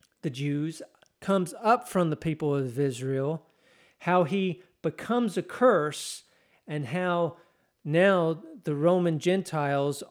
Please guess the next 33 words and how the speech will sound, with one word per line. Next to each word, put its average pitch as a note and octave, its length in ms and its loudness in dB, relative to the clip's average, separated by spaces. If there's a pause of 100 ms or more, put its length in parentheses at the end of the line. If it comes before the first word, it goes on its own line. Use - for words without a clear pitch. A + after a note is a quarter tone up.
are F#3 240 6
the E3 120 0
seed F#3 320 0
of D#3+ 100 -2
Abraham, B2+ 640 -2 (560)
and C#3+ 140 -6
how D#3+ 200 0
God E3 380 0
fulfills D#3+ 600 -2
his C#3+ 200 -4
plan C#3+ 300 -6
of C3 100 -8
redemption. C3+ 640 -8 (380)
It's D#3 160 -6
such A3 280 -2
a G3+ 60 -4
cool F#3 300 -4
thing. D3+ 420 -6 (260)
Such - 320 -2
a D#3 80 0
cool, C4+ 460 -2
cool B3+ 300 -2
thing. E3 400 -6 (960)
So, F3 520 -2 (1040)
you F3+ 120 0
know, F#3 120 6
we're E3+ 200 6
out G3+ 200 4
of G#3 120 -2
time. E3 580 -4 (1500)
We D#3 120 -4
got F3+ 320 0
through F3+ 560 0